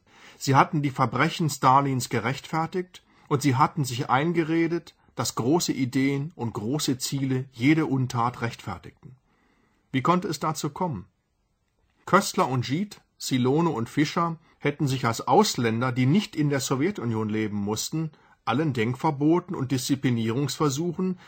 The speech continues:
der kommunistischen Partei widersetzen können. Und dennoch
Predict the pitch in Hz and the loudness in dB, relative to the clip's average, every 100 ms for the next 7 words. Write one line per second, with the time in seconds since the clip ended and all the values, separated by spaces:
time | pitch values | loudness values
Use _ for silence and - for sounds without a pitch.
0 | - 139 123 127 120 123 - 127 147 135 | -10 -6 0 0 2 0 -4 -6 -2 -2
1 | 127 135 139 147 156 151 208 - 101 - | 0 0 0 0 -2 -2 -4 -6 -10 -10
2 | 90 - _ _ _ _ 110 101 147 202 | -12 -16 _ _ _ _ -6 0 2 4
3 | 208 - | 0 -2